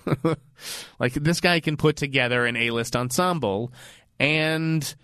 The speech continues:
you know, I, I don't know what, uh, to make of this Angelina Jolie, Taylor Sheridan movie, but, like, I think, you know, A-, Angie could stand to get back out there as an actress working with a top-tier director like David O. Russell. That would be interesting. Same goes with Jamie Foxx. Like, I, I mean,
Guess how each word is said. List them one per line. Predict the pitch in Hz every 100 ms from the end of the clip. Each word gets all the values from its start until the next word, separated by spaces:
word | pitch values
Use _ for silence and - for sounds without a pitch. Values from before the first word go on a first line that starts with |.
| _ _ _ _ _ _ -
you | 202
know, | 147
I, | 139 160 175
I |
don't | 233
know | 214
what, | 170 160 160 _ -
uh, | 147 139 139 135 131 131
to | 143
make | 135 135 131
of | 127
this | 123 123
Angelina | 127 123 127 120
Jolie, | 123 120
Taylor | 110 127 107
Sheridan | - - 151 170 127 107
movie, | 104 98 113
but, | 110
like, | 113 120
I | 156
think, | 208 196 - _ _
you | 262
know, | 214 202 196
A-, | - 196 -
Angie | 214 196
could | - 160
stand | - 160 147
to | 135
get | 131
back | 127 123 127
out | 127
there | 127 123
as | 120
an | 123
actress | 117 113 120 -
working | 120 110 117
with | 107
a | -
top-tier | - 87 - 107
director | 104 98 -
like | 98 92
David | 90 92 92
O. | -
Russell. | - -
That | 117 110
would | 123
be | 110 107 - - -
interesting. | 107 - 117 117 139
Same | - 185 202
goes | 190 196 180
with | 165
Jamie | 170 160
Foxx. | - 147 110 -
Like, | 107 107 - - - - - - _ -
I, | 123 135 -
I | 131
mean, | 127 123 120 120 123